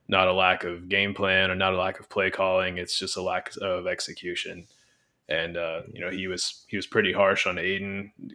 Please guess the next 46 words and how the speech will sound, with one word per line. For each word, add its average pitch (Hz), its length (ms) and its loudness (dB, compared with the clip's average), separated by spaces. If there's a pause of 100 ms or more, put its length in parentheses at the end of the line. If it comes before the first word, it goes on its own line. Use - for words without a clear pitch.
(120)
comparatively 95 520 6
speaking. 92 560 0
Uh, 92 280 2
normally 92 400 -4
he's 90 140 -6
pretty 92 260 -2
reserved 90 460 -2
and 92 100 -14
he 87 220 -10 (360)
said, - 220 2
you 87 60 -2
know, 87 140 -2
he 90 80 -2
got 90 140 0
the 95 60 -8
ball 90 260 4
out 87 80 4
of 87 60 0
his 90 120 -2
hands 92 300 0
too 92 140 -4
quickly 92 560 -2
and, 90 80 -6
you 90 80 -6
know, 90 120 -2
and, 87 140 -10 (260)
and, 90 280 -6 (340)
you 87 80 2
know, 87 100 2
you - 180 -8 (100)
know, 92 440 -14
missed, - 380 0 (300)
missed 110 220 6
a 107 40 8
wide 107 220 12
open 107 240 6
guy, 110 320 10
didn't 101 160 4
give 101 140 4
him 101 80 -2
time 104 200 4
to 101 60 4
get 98 120 4
open. 101 300 2
Another 98 260 6
guy, 98 260 10